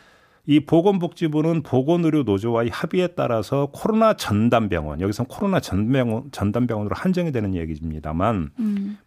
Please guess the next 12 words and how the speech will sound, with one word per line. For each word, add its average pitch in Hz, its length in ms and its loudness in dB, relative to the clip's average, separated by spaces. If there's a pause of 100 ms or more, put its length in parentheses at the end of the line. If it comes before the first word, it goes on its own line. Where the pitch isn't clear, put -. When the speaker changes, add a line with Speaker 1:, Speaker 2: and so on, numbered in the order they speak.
Speaker 1:
병상당 175 680 2
간호사 127 440 -2
배치 98 340 -4
기준을 120 560 -2 (240)
마련을 127 520 0
했습니다. 98 580 -6 (480)
중증 131 540 0
병상은 110 480 -2
일 98 180 -2
점 117 200 -4
팔공 147 520 0
명, 76 240 -2